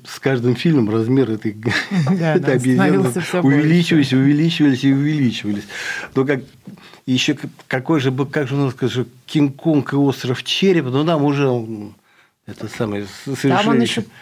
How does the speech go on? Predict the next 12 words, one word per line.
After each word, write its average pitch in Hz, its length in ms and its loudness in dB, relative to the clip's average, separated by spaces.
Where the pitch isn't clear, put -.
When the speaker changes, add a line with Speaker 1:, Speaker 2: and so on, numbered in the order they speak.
Speaker 2:
по-моему, 214 380 0
я 180 200 2
смотрела 196 440 -2
этот 143 280 -4
фильм, 180 260 -4
кстати, 151 460 -6
там 131 200 -6
он 156 140 -6
вообще 156 300 -8
прыгал 147 480 -2
по - 160 -14
скалам. - 480 -10